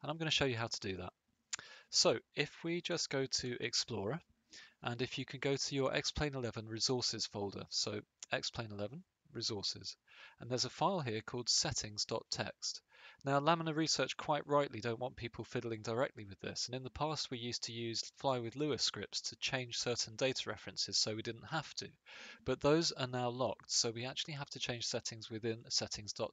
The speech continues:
text. Before you do, and I cannot emphasize this enough, please make a backup of this file. So right-click on it, press copy,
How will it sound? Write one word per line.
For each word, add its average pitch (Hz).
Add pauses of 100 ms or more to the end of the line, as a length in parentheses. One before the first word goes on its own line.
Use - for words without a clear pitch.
text. - (400)
Before 165
you 160
do, 113
and 120
I 123
cannot 151
emphasize 139
this -
enough, 104
please 131
make 117
a -
backup -
of 101
this -
file. 98 (320)
So 117
right-click 127
on 95
it, 95 (380)
press -
copy, 101